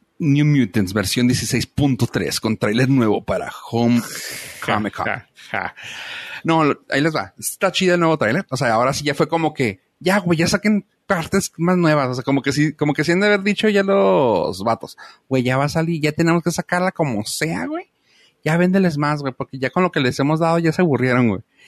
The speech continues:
Speaker 1: Y sacaron un, pues no sé si se puede decir un long run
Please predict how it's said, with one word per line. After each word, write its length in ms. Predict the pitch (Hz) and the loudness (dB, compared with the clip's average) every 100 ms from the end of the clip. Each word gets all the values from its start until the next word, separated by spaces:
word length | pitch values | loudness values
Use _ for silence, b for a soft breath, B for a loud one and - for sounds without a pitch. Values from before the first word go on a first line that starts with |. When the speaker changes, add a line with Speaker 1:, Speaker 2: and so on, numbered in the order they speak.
| B B B | B B B
Speaker 1:
Y 80 | - | -6
sacaron 480 | 131 - 117 131 - | -4 -2 0 0 0
un, 400 | 135 123 123 127 | 2 4 4 2
pues 140 | 127 127 | 2 2
no 140 | 135 | 2
sé 280 | - 156 156 | 0 0 0
si 180 | 147 170 | -2 -6
se 40 | |
puede 260 | 151 135 131 | -2 0 0
decir 260 | 131 131 | 0 -2
un 640 | 135 139 139 139 139 143 143 - | 0 2 2 0 -2 -6 -12 -14
long 540 | 120 120 123 131 143 | -6 -2 0 0 2
run 360 | 139 156 240 | 2 2 2